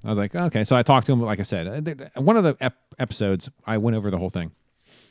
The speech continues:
It's a <laughs> long, long story. So at the end of the day, I ended up doing it. So we booked the three nights here in, uh, Orlando. It was Myrtle Beach initially, and then, you know, covid. And it ended up, we switched it to Orlando,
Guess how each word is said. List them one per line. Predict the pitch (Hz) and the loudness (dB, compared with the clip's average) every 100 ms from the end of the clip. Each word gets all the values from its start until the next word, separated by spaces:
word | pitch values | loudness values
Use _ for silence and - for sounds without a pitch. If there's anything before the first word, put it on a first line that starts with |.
| _ _ _ | _ _ _
It's | 117 113 | -6 -2
a | |
<laughs> | |
long, | 123 120 143 | 0 2 2
long | 104 104 | 2 -2
story. | - 90 - - - - - | -2 -4 -6 -20 -20 -20 -2
So | - | 2
at | 143 | 2
the | |
end | 170 190 | 2 2
of | |
the | 135 | 4
day, | 127 | 2
I | 107 | 2
ended | 123 | 0
up | 151 | 0
doing | - 110 95 | 2 0 0
it. | 98 _ _ _ _ | -6 _ _ _ _
So | - 120 | -4 0
we | 117 120 | 0 0
booked | 165 - | 0 -2
the | |
three | 120 139 | -2 0
nights | 127 120 127 - - - - | 2 2 -2 -10 -18 -20 -12
here | - 117 113 110 | -2 2 2 0
in, | 107 101 98 | -4 -4 -4
uh, | 90 87 90 _ _ - | -6 -8 -10 _ _ -4
Orlando. | 110 117 131 127 127 120 _ _ _ | 0 0 2 2 2 -2 _ _ _
It | 143 | 2
was | 127 | 4
Myrtle | 127 147 | 4 2
Beach | 107 123 101 | 2 -2 -4
initially, | 95 107 - 78 85 _ _ _ | -6 -6 -6 -14 -16 _ _ _
and | - 107 | 0 4
then, | 101 95 | 4 4
you | 92 87 | 2 0
know, | 85 | -2
covid. | - 90 82 87 - _ _ _ _ _ | 0 0 0 -6 -8 _ _ _ _ _
And | 110 107 95 - - - _ _ - | -2 -2 -2 -8 -20 -20 _ _ -4
it | 131 | 2
ended | 131 135 | 4 4
up, | 127 135 | 2 0
we | 120 | -2
switched | 110 123 123 | 0 -2 -2
it | 113 | -2
to | |
Orlando, | 104 107 165 156 151 147 | 0 2 4 6 6 4